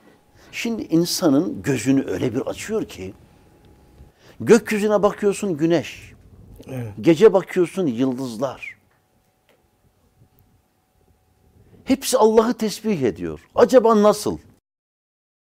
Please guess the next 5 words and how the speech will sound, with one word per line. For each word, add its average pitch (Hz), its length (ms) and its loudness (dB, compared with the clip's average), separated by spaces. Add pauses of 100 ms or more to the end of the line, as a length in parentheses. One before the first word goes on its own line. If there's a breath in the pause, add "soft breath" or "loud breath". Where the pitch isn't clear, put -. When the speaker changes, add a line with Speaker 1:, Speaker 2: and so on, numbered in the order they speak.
(260)
Speaker 1:
Onu 90 140 -14
sen 78 260 -12
bulacaksın. - 540 -16 (2250 soft breath)
Tesbih 185 520 -2
edersen, 170 680 -2